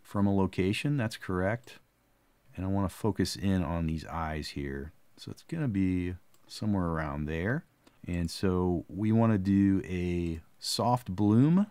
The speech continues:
and I want to do a brightness. I wanna add a color to this. So pick your color. I'm gonna start with a red. The darker the color you have, kind of the softer you're gonna have. So that's gonna be pretty bright. You wanna darken that a bit.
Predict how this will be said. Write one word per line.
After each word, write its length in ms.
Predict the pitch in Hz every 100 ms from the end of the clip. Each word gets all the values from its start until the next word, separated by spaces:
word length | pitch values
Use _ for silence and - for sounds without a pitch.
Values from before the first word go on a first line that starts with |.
| -
and 380 | 95 92 92 90
I 140 | 78
want 320 | 90 92 87
to 160 | - 95
do 500 | 82 92 87 87 87
a 440 | 82 82 82 80 80 -
brightness. 800 | 110 110 82 107 107 104 - - - _
I 40 |
wanna 160 | 90 87
add 200 | 98 95
a 40 |
color 420 | 82 - 95 85 78
to 120 | -
this. 320 | 73 73 76
So 480 | - - 87 80 80 -
pick 180 | 110 110
your 100 | 127
color. 360 | - 110 110
I'm 60 | 104
gonna 80 | 98
start 320 | - 107 95
with 100 | 107
a 60 | 110
red. 500 | 107 98 92 101 113 -
The 80 | 90
darker 440 | 113 143 180 175
the 100 | 131
color 460 | - - 113 110 104
you 140 | 98
have, 600 | 90 95 95 95 92 - - - - _
kind 200 | - 104
of 80 | 98
the 60 | 87
softer 440 | - 95 98 -
you're 220 | 90 90
gonna 140 | 85 82
have. 300 | 87 87 85
So 220 | - 82
that's 200 | 87 95
gonna 140 | 107
be 140 | 90 82
pretty 260 | - 95
bright. 460 | 78 71 78 117 165 -
You 100 | 117
wanna 240 | 98 90
darken 440 | - - 92 95 95
that 180 | 92
a 40 | 90
bit. 340 | 85 120 185